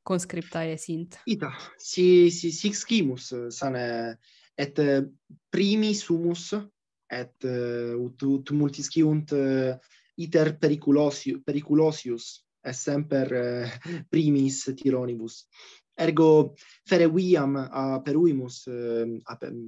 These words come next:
Speaker 2: aperimus nunc, eh, aliis, et, eh, quod spero est, eh, cut dixit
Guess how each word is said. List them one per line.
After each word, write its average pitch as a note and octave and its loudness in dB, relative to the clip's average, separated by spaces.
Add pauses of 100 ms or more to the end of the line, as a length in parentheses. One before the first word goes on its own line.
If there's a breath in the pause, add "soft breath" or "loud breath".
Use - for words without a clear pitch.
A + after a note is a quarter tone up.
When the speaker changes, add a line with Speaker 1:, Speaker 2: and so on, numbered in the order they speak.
(120)
Speaker 2:
aperimus B2 -4
nunc, B2 -10
eh, A2+ -6
aliis, B2 -4
et, - -12
eh, G#2+ -10
quod C#3 -4
spero D3 -2
est, - -12
eh, G#2 -6 (680 soft breath)
cut F3 2
dixit D3 -4